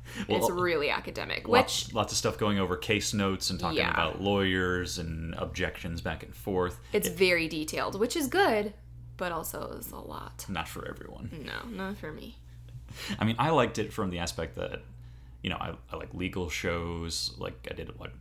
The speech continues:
Speaker 1: the nineties were a lot of JAG and Boston Legal in the two thousands, and I did mock trial in high school
Speaker 2: Mm-hmm.
Speaker 1: and debate and stuff like that. So I liked the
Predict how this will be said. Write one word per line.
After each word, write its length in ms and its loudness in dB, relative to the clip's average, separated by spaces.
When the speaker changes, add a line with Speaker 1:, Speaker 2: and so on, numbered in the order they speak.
Speaker 1:
the 160 -6
nineties 420 -4
were 120 -2
a 80 -6
lot 160 -4
of 160 -8
JAG 560 -2
and 120 -4
Boston 360 -2
Legal 380 -4
in 60 -4
the 60 -4
two 200 -4
thousands, 720 -4
and 80 -8
I 40 -6
did 140 -6
mock 200 -4
trial 440 -4
in 300 -6
high 160 -6
school 400 -4
Speaker 2:
Mm-hmm. 320 2
Speaker 1:
and 180 -4
debate 300 -4
and 100 -8
stuff 180 -6
like 160 -6
that. 200 -6
So 120 2
I 80 6
liked 380 2
the 380 0